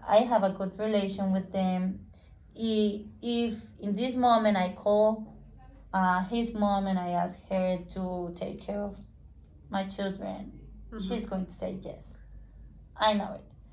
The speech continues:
Speaker 2: Mm-hmm.
Speaker 1: She doesn't matter what I'm going to do, if I'm going to just dating with my boyfriend or things like
Speaker 2: Mm-hmm.
Speaker 1: that. She doesn't care.
Speaker 2: Yeah, she just
Speaker 1: Yeah.
Speaker 2: said yes.
Speaker 1: So because she's like, "You, you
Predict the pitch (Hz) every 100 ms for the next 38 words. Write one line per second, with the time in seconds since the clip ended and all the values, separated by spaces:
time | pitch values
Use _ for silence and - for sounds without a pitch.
0 | - 214 196 196 - 240 240 214 214 214
1 | 214 202 202 202 202 190 185 185 180 185
2 | 180 175 175 185 185 190 185 180 175 185
3 | 185 185 185 190 190 190 180 185 180 -
4 | 190 185 185 190 190 185 190 190 196 196
5 | 190 190 185 185 - 233 190 185 190 -
6 | - - - - - - 214 208 - -
7 | - 208 190 175 - - 220 185 185 196
8 | 190 190 185 - - - - - - -
9 | - - 208 202 254 247 254 240 240 220
10 | 214 208 226 269 285 277 277